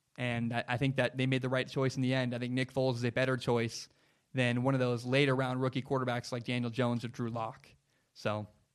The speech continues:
Yeah, Nick Foles. I like the move. I really like the move by the Jacksonville Jaguars.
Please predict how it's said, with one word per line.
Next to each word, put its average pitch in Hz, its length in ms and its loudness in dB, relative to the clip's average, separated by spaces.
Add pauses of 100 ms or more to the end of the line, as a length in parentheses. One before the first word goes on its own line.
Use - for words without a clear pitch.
(460)
Yeah, 165 160 8
Nick 190 220 6
Foles. 190 480 6
I 139 100 2
like 170 200 6
the 175 80 0
move. 165 220 2
I - 40 -2
really 139 260 2
like 139 220 2
the 139 80 0
move 123 320 0 (420)
by 120 140 2
the 123 100 -2
Jacksonville 120 440 0
Jaguars. 107 560 -6